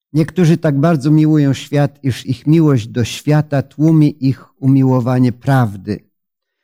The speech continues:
Gdy mnożą swoje wcze-, doczesne bogactwo, ich zainteresowanie niebiańskim skarbem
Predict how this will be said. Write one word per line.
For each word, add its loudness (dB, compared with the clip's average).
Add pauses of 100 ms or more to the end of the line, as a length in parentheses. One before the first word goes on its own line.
(140)
Gdy 0
mnożą 2
swoje -2
wcze-, -10
doczesne -2
bogactwo, -4 (380)
ich 0
zainteresowanie 0
niebiańskim 0
skarbem -2